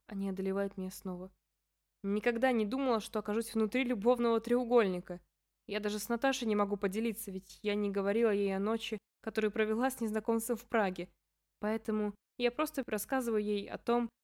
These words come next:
как забыла переобуться и приехала в особняк к родителям Уильяма прямо в тапках с мишками, которые она подарила. Наташа заливисто хохочет, и я невольно заражаюсь ее веселым настроением и тоже смеюсь от души,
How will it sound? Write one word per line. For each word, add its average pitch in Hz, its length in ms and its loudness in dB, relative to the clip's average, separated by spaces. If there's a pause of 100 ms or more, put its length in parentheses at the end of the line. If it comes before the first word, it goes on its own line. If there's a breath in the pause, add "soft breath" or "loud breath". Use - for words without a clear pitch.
(120)
как 233 120 -4
забыла 277 300 2
переобуться 233 640 2
и 214 60 4
приехала 226 440 0
в 202 40 -4
особняк 226 460 -2
к - 40 -16
родителям 214 460 -2
Уильяма 220 400 0 (260)
прямо 349 240 2
в - 100 -10
тапках 247 360 0
с - 100 -10
мишками, 214 460 -2 (160)
которые 190 320 -4
она 185 120 -2
подарила. 175 540 -2 (640)
Наташа 190 500 -6 (100)
заливисто 202 500 -2
хохочет, 220 580 0 (200)
и 226 80 -6
я 262 160 0
невольно 214 400 2
заражаюсь 196 600 -2
ее 190 160 -2
веселым 202 440 0
настроением 220 720 2 (240)
и 269 100 -2
тоже 254 260 6
смеюсь 226 400 4
от 202 120 0
души, 202 420 -4